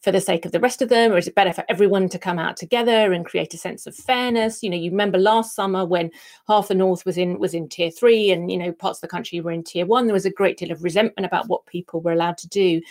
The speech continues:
And in terms of schools opening, it's really difficult as well, because if you think, if you think about exam years, would it be fair for G C S E kids in, in one part of the country to go back and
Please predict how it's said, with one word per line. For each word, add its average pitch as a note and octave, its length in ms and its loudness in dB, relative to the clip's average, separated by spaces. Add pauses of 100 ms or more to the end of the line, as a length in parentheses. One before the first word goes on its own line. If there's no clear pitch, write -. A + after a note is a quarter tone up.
(260)
And A#3+ 100 6
in A#3+ 60 4
terms G#4+ 260 2
of D#4+ 80 -2
schools F#4+ 340 4
opening, F3+ 280 -2
it's - 180 -4
really G3+ 160 -2
difficult F#3+ 420 -8
as F3 100 -14
well, G3 260 2
because F#3+ 340 -6
if - 80 -14
you A3 160 -4
think, - 160 -2
if A3+ 60 0
you F#3+ 100 0
think G#3 160 2
about F3+ 240 2
exam G3+ 400 2
years, - 420 -2 (460)
would B3 100 4
it - 80 -2
be B3 100 -2
fair A3 540 4
for G3+ 220 2
G G3+ 160 -4
C G3+ 140 -2
S G3 160 -2
E G3 100 -4
kids F#3 260 -4
in, F#3 140 2
in F#3+ 200 -2
one G3 220 0
part F#3 240 -4
of - 60 -16
the F#3+ 60 -8
country F3+ 360 -6
to E3 100 -18
go D#3+ 140 -2
back G3+ 400 -4
and F3 180 -4